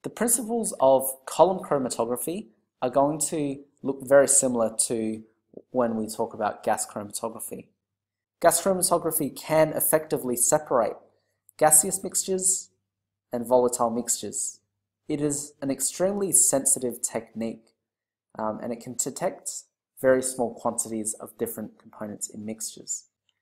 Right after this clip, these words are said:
A key thing about gas chromatography is that the components must not decompose when they are heated and vaporized.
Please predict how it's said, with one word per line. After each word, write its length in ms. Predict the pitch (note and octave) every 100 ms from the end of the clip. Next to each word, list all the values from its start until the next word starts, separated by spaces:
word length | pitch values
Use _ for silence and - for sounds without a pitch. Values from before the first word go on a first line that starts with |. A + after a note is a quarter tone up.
| _ _ _ -
A 40 | -
key 300 | - A3+ D#4
thing 220 | - D#3
about 300 | B2+ B2+ -
gas 220 | C3 -
chromatography 800 | - A#2 A#2+ A#2+ B2 - E3 -
is 140 | B2 B2
that 160 | A#2
the 60 | -
components 720 | A#2+ A#2 - C#3+ C#3 - - _ _ _ -
must 380 | C3 C#3+ -
not 240 | D#3 C3 -
decompose 680 | B2 A#2+ G#2+ A2+ A2 G#2+ - _ _ _
when 200 | - A2+
they 140 | A2 A2
are 200 | G#2 G#2
heated 600 | - A#2+ A#2+ - G#2+ A2 _ _ -
and 200 | A2 G#2+
vaporized. 720 | G#2+ G#2+ A#2 G2+ - - -